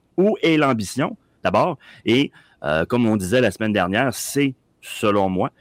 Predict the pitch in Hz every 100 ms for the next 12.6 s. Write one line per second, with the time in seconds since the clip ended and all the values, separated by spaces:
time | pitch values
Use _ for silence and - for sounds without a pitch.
0 | _ _ _ - 73 85 - 107 95 107
1 | - 143 147 - _ _ _ - 98 98
2 | 98 76 - 110 98 113 139 - 131 117
3 | 110 120 107 98 139 123 - 107 - 92
4 | 135 104 - - - - 98 92 90 90
5 | 92 87 101 95 113 120 113 117 101 -
6 | - 117 _ - 78 80 80 87 95 101
7 | 120 139 117 117 - 143 - - 151 180
8 | 135 101 92 101 90 - 131 - 92 -
9 | 160 143 101 92 98 95 113 151 - -
10 | - 92 - 113 110 95 120 131 95 82
11 | - 143 147 110 95 90 139 139 98 85
12 | - - 165 - 123 123